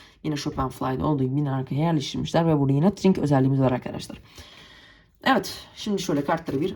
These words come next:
önümüze alalım. Zarfları toparlayalım ve kapanışa geçelim. Arkadaşlar öncelikle bu kartımızın birkaç farklı, e,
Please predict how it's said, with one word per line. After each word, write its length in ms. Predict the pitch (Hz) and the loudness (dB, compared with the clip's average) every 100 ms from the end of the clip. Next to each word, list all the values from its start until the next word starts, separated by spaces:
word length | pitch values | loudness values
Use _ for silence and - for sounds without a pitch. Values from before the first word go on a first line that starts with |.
| - | -4
önümüze 300 | 156 135 135 | -4 -2 -4
alalım. 280 | - 120 127 - - - - - - - - - - | -4 -4 -2 -4 -4 -8 -6 -6 -6 -10 -8 -4 -2
Zarfları 400 | 170 151 - 131 | 2 0 0 -4
toparlayalım 600 | 143 165 160 151 151 180 | 0 2 4 2 2 -2
ve 60 | 156 | -4
kapanışa 440 | - - 131 135 | -4 -6 -8 -6
geçelim. 300 | 135 131 - - - - - - - - - - - | -6 -6 -10 -16 -18 -20 -20 -20 -20 -20 -20 -18 -2
Arkadaşlar 500 | 226 226 285 - 165 | 0 2 0 0 -2
öncelikle 680 | - 202 226 262 - 208 196 - | 0 2 4 2 2 2 0 -4
bu 120 | 202 | 0
kartımızın 680 | 208 160 - 139 160 208 - | 2 2 0 0 2 0 2
birkaç 460 | 180 165 143 - | 0 2 0 -2
farklı, 420 | - - - - 196 | -8 -2 -2 2 2
e, 260 | 196 139 | 4 2